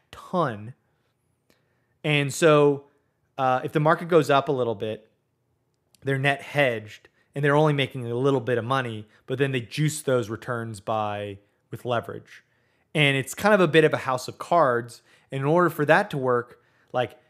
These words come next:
you're, in order to really hedge out all the risk, I have to go long T S M C and short,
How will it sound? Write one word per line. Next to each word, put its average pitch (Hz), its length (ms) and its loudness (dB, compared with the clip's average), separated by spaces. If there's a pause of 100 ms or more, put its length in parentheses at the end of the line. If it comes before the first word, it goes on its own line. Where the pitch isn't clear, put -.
(340)
you're, 160 420 -4
in 165 100 0
order 196 220 4
to 175 80 4
really 151 300 2
hedge 139 280 0
out 131 280 2
all 123 160 0
the 107 100 -8
risk, 127 540 -4 (400)
I 143 100 2
have 185 140 2
to 175 80 -6
go 156 180 6
long 127 400 0
T 143 240 -6
S 120 160 -4
M 113 160 -8
C 113 380 -12
and 110 120 -12
short, 120 460 -6